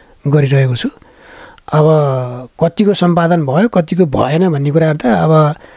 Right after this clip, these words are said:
जनताले फेरि मूल्याङ्कन गर्ने बेला आउँछ। अ, त्यो बेलासम्म, अ, उहाँहरूले मूल्याङ्कन गर्ने कुरा आफ्नो ठाउँमा छ। अब एउटा नेतृत्वले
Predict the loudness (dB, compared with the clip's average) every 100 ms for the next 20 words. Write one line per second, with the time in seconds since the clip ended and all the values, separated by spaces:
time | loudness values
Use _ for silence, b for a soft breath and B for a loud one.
0 | B B -2 0 2 0 0 0 2 2
1 | 2 2 0 0 0 0 -4 -2 0 0
2 | 0 -6 _ _ _ _ _ _ _ -4
3 | -4 0 2 2 2 0 -2 0 0 2
4 | 0 -6 B B B B B -4 -4 -4
5 | -2 0 2 2 2 2 0 0 -2 -2
6 | -2 0 0 0 0 0 0 -2 -4 -8
7 | -20 -8 -2 0 0 -4 B B B B
8 | B -4 0 2 0 0 -2 0 2 2